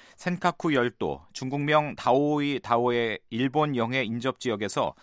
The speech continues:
중국 호위함을 발견했다고 밝혔습니다. 중국 호위함은 일본 영해에는 진입하지 않았습니다. 이와 관련해 스가 요시히데 일본 관방장관은 중국에 양국 관계 발전을 저해하는 행동을 삼갈 것을 촉구했습니다.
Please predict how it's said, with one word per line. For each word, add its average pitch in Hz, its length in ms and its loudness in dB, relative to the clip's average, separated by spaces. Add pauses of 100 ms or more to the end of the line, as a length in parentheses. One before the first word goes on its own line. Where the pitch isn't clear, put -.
(240)
중국 139 480 -4
호위함을 185 460 2
발견했다고 110 640 -4
밝혔습니다. 87 680 -4 (300)
중국 135 380 -4
호위함은 147 520 0
일본 135 520 -2
영해에는 120 560 -2
진입하지 107 480 -6
않았습니다. 80 560 -6 (680)
이와 147 160 6
관련해 165 360 4
스가 180 260 2
요시히데 165 480 2
일본 143 340 0
관방장관은 127 1080 -2
중국에 120 500 -2 (340)
양국 135 380 6
관계 123 420 -2
발전을 143 480 0
저해하는 127 600 -2
행동을 127 560 -4
삼갈 160 460 -4
것을 135 420 -6
촉구했습니다. 90 720 -4